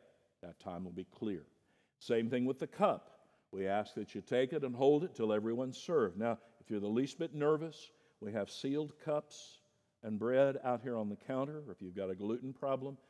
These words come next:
those are gluten-free. You're welcome to slip out and grab one of those if that's what you need.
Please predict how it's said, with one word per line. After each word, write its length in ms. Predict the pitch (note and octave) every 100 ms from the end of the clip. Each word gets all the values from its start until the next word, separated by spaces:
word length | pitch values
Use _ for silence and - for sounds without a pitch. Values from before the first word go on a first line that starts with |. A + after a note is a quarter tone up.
| _ _ -
those 260 | G2+ G2+
are 280 | G#2 F#2 F2 -
gluten-free. 720 | G#2 G#2+ A#2 A#2+ D#3 A2+ G#2+ G#2
You're 120 | F#2+
welcome 380 | G2 F#2+ - G2+
to 60 | G2 -
slip 280 | - G2
out 180 | G#2+ G#2+
and 100 | G#2
grab 280 | G#2+ G#2+ G#2
one 160 | G2 F#2
of 80 |
those 340 | F2 F2 E2 - _ _ _
if 100 | -
that's 280 | F#2+ F#2 -
what 200 | F2+ -
you 100 | F2
need. 200 | E2